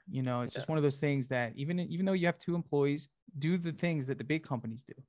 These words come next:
Speaker 1: because
Speaker 2: Yeah.
Speaker 1: it creates perception. Instead of you saying, "Hey, uh, Jamie, I'm gonna make you the project manager." Uh, no, <laughs> you know, say, you know, I don't know, is Jamie married? Does he have a family?
Speaker 2: Yeah.
Speaker 1: A little bit nicer when he goes home and says, "Hey, Ian gave me this offer letter today.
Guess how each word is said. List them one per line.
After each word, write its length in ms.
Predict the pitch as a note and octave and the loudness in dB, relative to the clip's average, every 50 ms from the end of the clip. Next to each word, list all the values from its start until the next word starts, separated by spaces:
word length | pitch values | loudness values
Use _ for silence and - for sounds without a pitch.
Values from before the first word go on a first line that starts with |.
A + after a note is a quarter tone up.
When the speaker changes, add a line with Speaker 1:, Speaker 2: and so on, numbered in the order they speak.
| _ _ _ _ _ _ _ | _ _ _ _ _ _ _
Speaker 1:
because 180 | - C3+ D3+ B2 | 0 2 4 4
Speaker 2:
Yeah. 100 | A2+ A2 G#2+ | 4 2 2
Speaker 1:
it 40 | A2 | 2
creates 240 | E3+ F3 F#3 - | 2 2 2 2
perception. 680 | - - E3 C#3+ - - C#3+ C3+ C3+ - - - - - - _ _ _ _ _ _ _ _ _ - | -2 -4 -4 -4 0 4 4 4 2 2 -8 -14 -14 -16 -18 _ _ _ _ _ _ _ _ _ -4
Instead 300 | C#3 C3+ - - F3 F3+ | -4 0 4 6 6 6
of 40 | E3+ | 6
you 60 | E3 | 2
saying, 240 | - E3+ D#3 D3+ D3+ | 0 0 0 2 4
"Hey, 240 | E3+ F3 E3+ D#3 | 4 4 4 6
uh, 180 | D#3 D3+ C#3 C3 | 6 4 4 4
Jamie, 340 | B2+ - D3+ D#3 D#3 D3 D3 | 2 0 -2 -2 -2 0 0
I'm 100 | C3+ D3+ | 0 0
gonna 120 | E3+ E3+ D#3 | 0 -2 -2
make 200 | D#3 D3 C#3 C#3 | -2 -4 -4 -4
you 60 | B2 | -8
the 60 | B2 | -6
project 300 | - B2+ A#2+ A2+ - - - | -2 -4 -4 -4 -4 -10 -16
manager." 320 | G2+ - - _ _ _ _ _ _ _ _ _ _ _ _ _ _ - | -16 -16 -18 _ _ _ _ _ _ _ _ _ _ _ _ _ _ -4
Uh, 160 | C3 C3 A#2+ A2+ | -2 -2 -2 -2
no, 320 | B2 A#2 G#2+ G#2 A2 D#3+ - _ _ _ _ | -4 -6 -6 -6 -6 -8 -10 _ _ _ _
<laughs> 240 | _ _ _ _ - | _ _ _ _ -8
you 120 | - C#3+ - | -6 -2 -2
know, 280 | D#3+ C3+ B2+ B2+ D#3 - - _ _ _ _ _ | -2 0 0 -2 -4 -6 -10 _ _ _ _ _
say, 320 | - - C#3+ C3+ C3+ B2+ B2 A#2+ - - | -4 0 2 4 4 2 0 -2 -4 -4
you 80 | C#3+ | -2
know, 240 | C#3 C3 B2 B2+ - - | 0 0 0 -2 -4 -2
I 80 | - E3 | -2 0
don't 100 | F3 E3 | 0 0
know, 60 | D3 | 0
is 100 | C#3 C#3 | -2 -2
Jamie 220 | D3 D3+ D#3 D3+ | 0 0 0 0
married? 300 | C#3+ C3+ C#3 D3+ E3 F3 | 2 2 2 2 2 0
Does 100 | D#3+ C#3 | -2 -2
he 40 | C3+ | -4
have 80 | B2+ A#2 | -4 -6
a 40 | B2 | -6
family? 260 | - B2 C3 D#3 E3 - _ _ _ _ _ _ _ - | -6 -6 -6 -6 -8 -10 _ _ _ _ _ _ _ 0
Speaker 2:
Yeah. 160 | - A#2+ A2 - - _ _ _ _ _ _ _ _ _ _ _ _ _ _ _ _ _ _ _ _ _ _ - | 2 2 2 2 0 _ _ _ _ _ _ _ _ _ _ _ _ _ _ _ _ _ _ _ _ _ _ -4
Speaker 1:
A 40 | |
little 120 | E3 F3 D#3+ | -2 0 0
bit 120 | E3+ E3 | 0 2
nicer 280 | E3 F3 F#3 F3+ - E3+ | 4 2 2 2 0 -2
when 100 | D3+ C#3+ | -2 -2
he 40 | C#3+ | 0
goes 180 | C3+ C#3 C3+ C3+ | 0 0 0 0
home 120 | D3 C#3 | -2 -4
and 80 | C#3 C3 | -4 -2
says, 220 | C3+ C#3+ C3+ B2 | 0 0 0 0
"Hey, 240 | C3 C#3+ D#3+ E3 B2 A#2+ | 0 -2 -2 -2 -2 0
Ian 280 | C#3+ E3 D#3+ D3+ C#3+ | 0 2 2 2 2
gave 180 | C3+ D3 D3+ D3+ | 2 2 2 2
me 60 | C#3+ | 2
this 160 | C3 C3 B2 - | 0 -2 -2 0
offer 320 | B2 C3+ C#3 - - D#3+ | 0 0 0 2 0 2
letter 220 | D3+ D3+ D3+ D3+ | 4 4 4 2
today. 440 | C#3 - - C#3+ D3 D3+ D3+ D#3 D3+ | 0 0 0 2 4 6 4 4 2